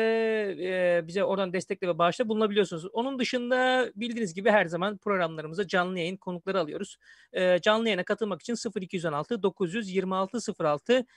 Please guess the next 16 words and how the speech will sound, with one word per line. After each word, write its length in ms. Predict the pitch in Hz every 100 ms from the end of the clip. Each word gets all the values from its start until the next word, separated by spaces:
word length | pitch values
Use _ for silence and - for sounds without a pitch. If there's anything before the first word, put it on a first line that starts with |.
| _ _
ya 100 | 220
da 60 | 208
sıfır 280 | - 226 196
iki 140 | 175
yüz 80 | 170
on 60 |
altı 220 | 165 156 170
dokuz 280 | 180 226
yüz 120 | 240 214
on 220 | 240 262
sekiz 240 | 240 180
altmış 280 | 175 - -
altı 240 | 185 175
nolu 160 | 165 160
telefon 400 | 214 202 208 196
numaralarından 640 | 185 180 180 185 196 233